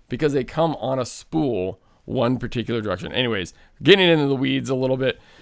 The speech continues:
but <clears throat> this isn't a cr-, a criticism of, of, like, employees necessarily. Um, some of 'em are really great, like I, like I've already mentioned, but, I mean, I think it's just an honest critique, critique of what chain stores offer,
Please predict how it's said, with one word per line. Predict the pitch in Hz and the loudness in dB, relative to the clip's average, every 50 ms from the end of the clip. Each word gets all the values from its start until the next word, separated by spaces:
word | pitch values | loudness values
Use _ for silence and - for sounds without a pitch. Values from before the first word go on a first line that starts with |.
| - - | -12 -2
but | - - 127 127 - - - - | 2 4 6 6 4 2 -6 -20
<clears throat> | - _ | -8 _
this | - - 123 113 117 - 170 185 180 | -2 -2 -2 -2 0 2 2 4 4
isn't | 196 180 160 170 156 | 4 4 4 4 2
a | - | 2
cr-, | - - - | 0 -2 -2
a | 135 131 | -2 0
criticism | - - 139 139 - 139 127 117 131 127 | 2 2 2 4 2 0 0 2 2 2
of, | 120 123 120 107 - - | 4 2 2 0 -4 -4
of, | - 117 117 117 | -4 -2 0 0
like, | 120 117 - - | -2 -2 -4 -4
employees | - 123 120 - - - 131 123 120 120 120 117 110 107 110 101 101 | -6 -4 -4 -4 -2 0 0 0 0 0 -2 -2 -2 -4 -4 -4 -4
necessarily. | 110 104 - - 104 - - 107 98 95 95 98 98 98 - - _ _ - - - - - | -4 -4 -4 -6 -6 -4 -2 -2 0 -2 -2 -4 -6 -6 -8 -14 _ _ -20 -20 -20 -16 -8
Um, | - - 123 117 110 110 | -4 -2 -2 -2 -2 -2
some | 110 - 143 165 | 0 2 4 4
of | 160 143 | 4 6
'em | 143 143 | 4 4
are | 143 147 | 4 4
really | 147 147 143 147 | 4 4 2 2
great, | 135 113 123 117 117 117 98 | 2 2 2 2 2 2 2
like | 110 117 110 | 0 0 2
I, | 117 117 110 107 - - | 2 0 0 0 -4 -4
like | - 110 107 113 | -4 -4 0 2
I've | 110 107 104 107 | 2 2 2 2
already | 107 104 104 107 | 0 0 0 0
mentioned, | 104 98 101 - 101 101 98 | -2 -2 -2 -4 -4 -4 -2
but, | 98 104 98 - - - - - - - - - - - | -2 -2 -2 -4 -10 -20 -20 -20 -20 -20 -20 -12 -6 -4
I | 151 | -2
mean, | 156 - 165 170 165 | -2 0 2 2 4
I | 165 160 | 4 4
think | 156 - 165 156 | 2 2 0 0
it's | 165 - - | 0 -2 -2
just | 160 147 - | -2 0 0
an | 151 - | 0 0
honest | - 127 135 139 127 - - | 0 0 0 0 -2 -2 -2
critique, | - 139 - - 139 131 120 - - | -4 -4 -2 -2 -2 -2 -2 -4 -6
critique | - - 123 117 143 135 123 - - | -6 -4 -4 -2 -2 -2 -4 -2 0
of | 113 117 113 110 110 - - - - - - | 2 4 4 2 2 -2 -12 -18 -20 -10 -4
what | - 131 135 | -2 -2 0
chain | - - 131 120 117 117 | 0 -2 -2 -2 -2 -2
stores | - - 120 107 107 98 | -2 -2 0 0 0 0
offer, | 95 87 85 - - 65 60 - | -2 -2 -2 -4 -6 -8 -8 -10